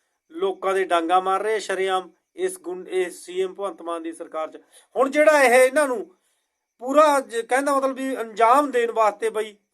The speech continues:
ਸਾਡੇ ਆਰਮੀਆਂ ਦਾ, ਅਹ, ਕਿਉਂਕਿ ਦੁਪਹਿਰੇ ਵੀ ਮੈਂ ਆਪਾਂ ਚੈਨਲ ਤੋਂ ਆਪਣੇ ਤੋਂ ਵੀਡੀਓ ਅਪਲੋਡ ਕੀਤੀ ਆ,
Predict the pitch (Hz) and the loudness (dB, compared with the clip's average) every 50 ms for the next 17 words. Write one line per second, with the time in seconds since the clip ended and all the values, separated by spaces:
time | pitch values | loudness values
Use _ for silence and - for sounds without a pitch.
0 | - - 214 220 208 226 226 220 208 202 202 202 202 214 220 226 220 214 220 226 | -2 2 2 2 4 4 4 6 6 6 4 2 0 -4 -4 -2 -2 0 -2 -2
1 | 226 220 - 185 202 202 196 - 220 220 208 247 226 196 190 214 208 220 233 254 | -4 -4 -8 -12 -12 -12 -12 -12 -12 -12 -10 -10 -14 -12 -6 -2 -2 0 -2 -2
2 | 262 262 240 247 220 220 - 214 208 202 202 _ _ _ _ _ _ - 196 202 | -4 -6 -6 -6 -6 -4 -4 -4 -4 -4 -6 _ _ _ _ _ _ -4 -4 -4
3 | 208 214 208 220 214 202 208 196 196 190 190 190 170 185 196 247 240 226 233 - | -2 -4 -4 -4 -6 -4 -4 -6 -8 -6 -6 -8 -8 -8 -8 -4 -6 -6 -6 -6
4 | 185 202 208 190 180 185 185 - 170 165 165 160 | -8 -8 -8 -10 -12 -14 -16 -14 -10 -8 -8 -8